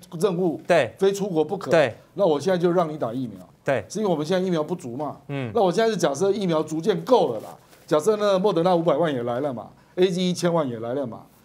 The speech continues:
Speaker 1: 那我们国产预计不是有一千万吗？
Speaker 2: 嗯哼。
Speaker 1: 那到时候就会有一堆疫苗嘛，
Speaker 2: 就混在一起了嘛。
Speaker 1: 对不对？混在一起了嘛。啊，你，你就会问啊，说那我到时候可不可以出国？
Speaker 2: 不是，到时候会变成怎样，你知道吗，亮哥？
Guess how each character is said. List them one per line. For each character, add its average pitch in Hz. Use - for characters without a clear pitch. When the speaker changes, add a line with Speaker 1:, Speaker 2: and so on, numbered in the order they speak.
Speaker 1:
那 214
我 180
们 170
国 190
产 135
预 233
计 185
不 170
是 180
有 262
一 277
千 170
万 175
吗？ 151
Speaker 2:
嗯 156
哼。 190
Speaker 1:
那 -
到 208
时 180
候 185
就 185
会 175
有 131
一 165
堆 170
疫 175
苗 139
嘛， -
Speaker 2:
就 127
混 208
在 190
一 151
起 143
了 127
嘛。 127
Speaker 1:
对 -
不 -
对？ -
混 190
在 180
一 175
起 170
了 107
嘛。 104
啊， 220
你， 147
你 147
就 196
会 208
问 190
啊， 156
说 185
那 190
我 147
到 170
时 165
候 160
可 135
不 143
可 139
以 123
出 131
国？ 123
Speaker 2:
不 156
是， 147
到 240
时 208
候 208
会 202
变 190
成 151
怎 117
样， 131
你 117
知 117
道 117
吗， 98
亮 110
哥？ 95